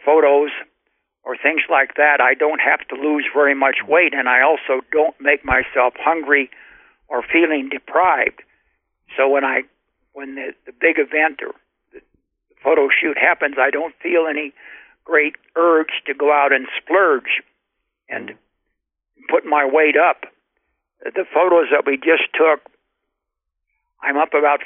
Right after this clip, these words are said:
five pounds from where I was when we took the book photos last year at, at about the same time. Um, but my body fat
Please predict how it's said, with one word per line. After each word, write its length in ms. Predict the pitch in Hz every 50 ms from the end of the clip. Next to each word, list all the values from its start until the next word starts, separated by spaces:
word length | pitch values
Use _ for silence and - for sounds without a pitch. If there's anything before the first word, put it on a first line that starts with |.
| -
five 340 | 151 151 151 156 170 165 -
pounds 460 | - - 160 165 156 156 160 - - - - - -
from 220 | 151 143 139 131
where 220 | 127 143 151 156 151
I 120 | 147 143
was 400 | 139 143 151 147 143 143 147 139 - - - - _ _ _ -
when 200 | 160 143 135 135
we 120 | 147 147 -
took 240 | - 165 165 - -
the 80 | 143 127
book 260 | _ - 165 180 - - -
photos 400 | - 160 160 - 147 147 151 151 - -
last 360 | 151 147 151 147 127 - -
year 280 | 160 165 180 165 143 - - _ _ _ _ _ -
at, 80 | - _ - - - -
at 60 | 139
about 280 | 143 143 147 143 135 -
the 80 | - - - -
same 220 | 185 214 208 143
time. 440 | - - 151 180 175 160 143 - - _ _ _ _ _ _ _ _ _ _ _ _ _ _ _ _ _ _ _ _ -
Um, 320 | - 170 151 127 127 131
but 160 | 120 139 151 -
my 200 | 139 127 123 127
body 340 | - 151 147 139 156 165
fat 360 | - - - - 135 139 139